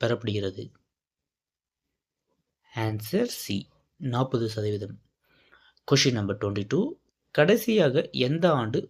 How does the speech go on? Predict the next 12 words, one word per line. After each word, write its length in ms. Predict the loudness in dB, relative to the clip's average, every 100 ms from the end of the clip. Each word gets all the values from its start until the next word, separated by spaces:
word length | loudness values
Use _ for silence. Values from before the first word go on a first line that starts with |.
| -4
மக்கள் 300 | -4 2 2 4
தொகை 160 | 4
கணக்கெடுப்பு 540 | 2 -2 -2 -4 0 -2 -2
நடத்தப்பட்டது? 640 | -2 -2 -2 -2 -2 -4 -4 -12 _ _ _ _ _ _ _ _ _ _ _ _ _ _ _ _ _
ஆன்சர் 540 | -2 0 0 2 0 0
சி, 120 | -6 -8 -8 _ -2
இரண்டாயிரத்தி 540 | 0 2 0 0 -4 -2
பதினொன்று. 460 | 0 0 -2 -6 -8 -10 _ _ _ _ _ _ _ _
கொஸ்டின் 340 | -2 0 2 2
நம்பர் 240 | -2 -4
ட்வென்டி 240 | -4 -4 -4
த்ரீ, 160 | -2 -2